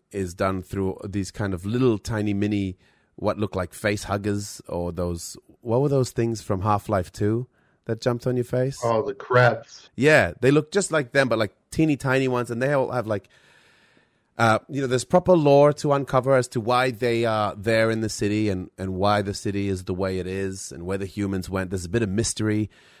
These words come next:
Speaker 1: but there's so many cat-like things. Like, you can knock bottles off edges of things to solve puzzles, and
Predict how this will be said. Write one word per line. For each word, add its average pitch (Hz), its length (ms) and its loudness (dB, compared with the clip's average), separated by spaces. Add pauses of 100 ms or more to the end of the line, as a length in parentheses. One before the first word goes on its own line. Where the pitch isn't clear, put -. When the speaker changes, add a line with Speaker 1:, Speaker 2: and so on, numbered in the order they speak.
Speaker 1:
but 95 120 -6
there's 107 120 -4
so 165 140 0
many 170 320 2
cat-like 113 500 0
things. 104 280 -2
Like, 92 160 -12
you - 80 -20
can 104 160 -2
knock - 320 -6 (240)
bottles 110 320 0
off 101 160 -4
edges 101 340 -2
of 98 120 -6
things 98 280 -4
to 95 100 -12
solve 95 300 -4
puzzles, 95 500 -4
and 82 160 -4